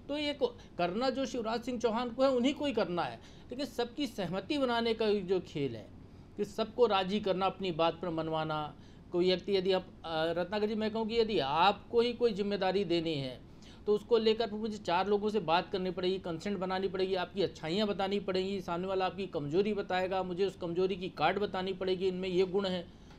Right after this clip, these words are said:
जो इस कमजोरी पर भारी पड़ता है। तो इस तरीके का जो मादा है किसी व्यक्ति की पहचान परख करने का, उसकी अच्छाइयों को समझने का, उसकी उपयोगिता को जानने का,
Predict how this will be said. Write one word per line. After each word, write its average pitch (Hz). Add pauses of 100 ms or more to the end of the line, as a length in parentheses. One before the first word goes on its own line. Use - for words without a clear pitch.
जो 208 (140)
इस 220
कमजोरी 208
पर 208
भारी 180
पड़ता 196
है। 220
तो 220
इस 294
तरीके 277
का 269
जो 262
मादा 202
है 165
किसी 180
व्यक्ति 185
की 202
पहचान 185
परख 175
करने 165
का, 131 (500)
उसकी 202 (180)
अच्छाइयों 180
को 214
समझने 185
का, 175
उसकी 165
उपयोगिता 180
को 220
जानने 180
का, 151